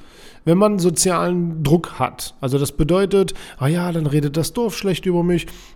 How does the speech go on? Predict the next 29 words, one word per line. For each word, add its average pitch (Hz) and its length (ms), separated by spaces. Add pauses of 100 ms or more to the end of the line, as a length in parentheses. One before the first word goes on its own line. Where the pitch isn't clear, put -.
Hey, 170 220
das 160 100
ist 127 60
aber 113 120
meine 131 240
Freundin. 220 580 (360)
Hey, 139 220
das 135 140
ist 127 120
aber 139 140
mein 180 160
Lieblingsnachbar. 202 840 (240)
Hey, 127 200
das 123 160
ist 131 100
aber 135 160
meine 147 240
Familie. 226 540
Ich - 140
kann 120 140
doch 113 80
denen 123 160
jetzt 127 160
nicht 131 120
so 139 100
vor 180 160
den 165 60
Kopf - 220
stoßen.“ 208 500